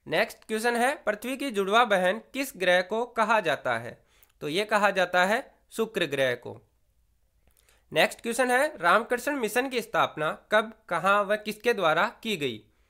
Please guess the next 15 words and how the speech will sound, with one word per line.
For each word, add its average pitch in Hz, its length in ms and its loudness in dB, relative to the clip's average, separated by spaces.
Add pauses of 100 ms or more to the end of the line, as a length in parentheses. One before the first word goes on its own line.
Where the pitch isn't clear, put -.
(500)
तो 151 80 -6
रामकृष्ण 175 460 0
मिशन 214 340 -2
की 220 140 -6
स्थापना 202 720 2
हुई 180 120 -4
थी 202 260 -10
एक 190 240 -2
मई 208 180 2
अठारह 185 460 0
सौ 196 160 -4
सत्तानवे 196 540 0
को 220 200 -6 (320)
कोलकाता 170 580 2
में। 233 240 -2